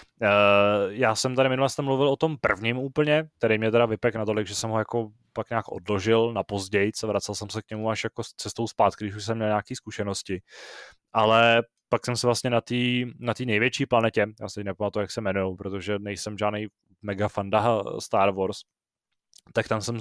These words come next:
našel jeden taky boční boss fight a ten je v takový stísněný místnosti s takovou obrovskou potvorou. A tam teda jsem měl vždycky problém, že jsem ani jako se nestíhal doléčit.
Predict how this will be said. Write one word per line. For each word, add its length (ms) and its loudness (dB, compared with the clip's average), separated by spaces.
našel 360 2
jeden 240 0
taky 380 -6
boční 360 -6
boss 240 -6
fight 320 0
a 500 8
ten 160 2
je 60 2
v 40 -6
takový 280 -4
stísněný 540 -4
místnosti 500 -6
s 40 -12
takovou 340 -8
obrovskou 380 -2
potvorou. 580 -2
A 140 -8
tam 180 -2
teda 220 0
jsem 160 -2
měl 120 2
vždycky 220 -2
problém, 360 2
že 100 -6
jsem 180 -2
ani 120 -2
jako 180 -4
se 140 -4
nestíhal 440 -2
doléčit. 580 2